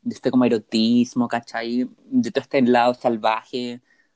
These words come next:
y como te-, capturar esa wea en una jaula y como venderla al público, como que es,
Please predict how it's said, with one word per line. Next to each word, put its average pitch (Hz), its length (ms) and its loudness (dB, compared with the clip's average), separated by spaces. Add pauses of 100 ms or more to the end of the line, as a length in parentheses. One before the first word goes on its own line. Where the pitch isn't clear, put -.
(520)
y 131 80 -6
como 120 240 -4
te-, 123 200 -10
capturar 120 400 -2
esa 131 220 -6
wea 127 160 -6
en 127 80 -6
una 127 180 -8
jaula 127 440 -4
y 120 40 -14
como 123 200 -4
venderla 117 420 -6
al 123 100 -8
público, 123 440 -20
como 117 180 -20
que 123 120 -14
es, - 120 -20